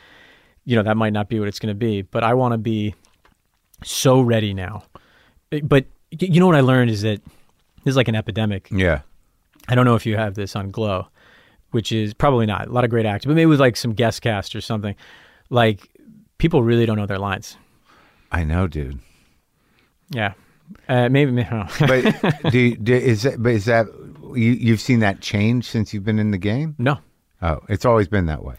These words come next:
Speaker 1: I, I always knew my lines. I just didn't know them. You can go as deep as you want. And my thing now is, like, uh, I don't ask for someone else's permission. I'm, like, really, uh, doing the work beforehand. So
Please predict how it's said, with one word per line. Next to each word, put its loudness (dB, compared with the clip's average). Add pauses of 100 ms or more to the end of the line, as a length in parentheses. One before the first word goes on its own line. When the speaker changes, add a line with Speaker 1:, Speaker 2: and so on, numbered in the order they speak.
(140)
Speaker 1:
I, 0
I 4 (240)
always 6
knew 6
my 2
lines. -4 (280)
I 4
just 0
didn't 2
know 4
them. 0 (520)
You 2
can 6
go 6
as 2
deep 0
as -6
you -6
want. -4 (600)
And 2
my 4
thing 0
now -2
is, -8
like, -4 (720)
uh, -2 (720)
I 4
don't 0 (160)
ask -2
for -6
someone -4
else's -8
permission. -4 (640)
I'm, 0
like, -4
really, -6 (640)
uh, -4
doing -2
the -4
work -4
beforehand. -4
So -4